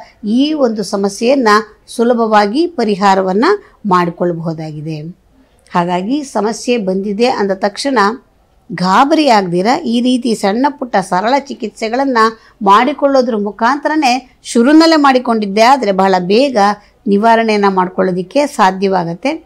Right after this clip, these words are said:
ಅದರ ಜೊತೆ ಜೊತೆಯಲ್ಲಿ ನಮ್ಮ ಸುತ್ತಮುತ್ತಲ ಪರಿಸರವನ್ನ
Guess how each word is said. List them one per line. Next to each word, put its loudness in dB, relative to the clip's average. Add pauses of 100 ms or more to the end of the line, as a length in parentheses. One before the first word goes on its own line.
(340)
ಅದರ 0
ಜೊತೆ 2
ಜೊತೆಯಲ್ಲಿ 2
ನಮ್ಮ 2
ಸುತ್ತಮುತ್ತಲ -4
ಪರಿಸರವನ್ನ -6